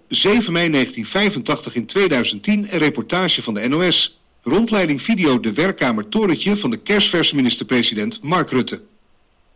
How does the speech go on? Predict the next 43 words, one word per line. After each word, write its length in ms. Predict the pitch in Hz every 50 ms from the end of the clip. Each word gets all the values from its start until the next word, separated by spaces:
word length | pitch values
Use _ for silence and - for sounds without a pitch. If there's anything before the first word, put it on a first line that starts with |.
| _ _ _ _ _ _ _ _ _ _ _ _ _ _ _ _ _ _
Aan 120 | - 190 196
de 60 | 185
wand 200 | 170 220 233 -
een 80 | 147 120
ramskop 500 | 123 156 190 - - - 208 196 196 -
waar 180 | 139 131 123
Rutte 240 | 127 196 233 - 160
zegt 260 | - - 143 139 -
in 80 | 151 127
de 60 | 123
reportage 680 | 117 120 117 - 104 - - 151 165 165 147 - -
persoonlijk 540 | - - 110 - - 190 196 170 127 110 -
trots 260 | - - 214 - -
op 80 | 127 110
te 80 | -
zijn... 340 | - - 113 - 135 160 - - _ _ _ _
omdat 200 | - 180 180 190
het 80 | 185 170
nog 100 | 147 147
een 140 | 151 -
erfenis 380 | - 220 233 226 - 165 139 120
was 220 | 123 127 120 -
van 160 | - 135 117 107
Jan-Peter 520 | - 180 220 240 214 185 139 117 - 101
Balkenende 640 | - 143 175 175 - - 113 113 110 113 147 165 165 -
dat 180 | - - 185 165
daar 140 | 208 208 190
nog 120 | 147 117
eens 100 | - -
blijven 340 | - 127 117 110 104 - 107
hangen. 260 | 104 104 98 87 - - _ _ _ _ _ _ _ _ _ _ _ _ _ _ _ _ _ _ _ _ _ _ _ _ _ _ _ _ _ _ _ _ _ _ _ -
Betreft 540 | - - - 220 208 147 - - - - _ _ _ _ _ _
authentiek 480 | - 190 208 202 202 175 156 - 233 226
materiaal, 520 | 185 151 - - 139 139 143 156 170 180
Nationaal 600 | 165 160 165 - - - 131 139 170 202 202 -
Archief 440 | - 113 110 - - 196 180 - -
negentienhonderdvijfentachtig 1400 | 151 156 151 123 - 127 113 107 101 92 - - - - 190 220 220 208 190 - 170 143 - - - 156 - - -
en 280 | - 190 190 180 175 170
N 40 | 170
O 160 | 170 151 143
S 120 | - -
tweeduizend 640 | - - - 165 147 127 113 113 110 110 - 185 165
tien. 300 | - 151 123 101 - -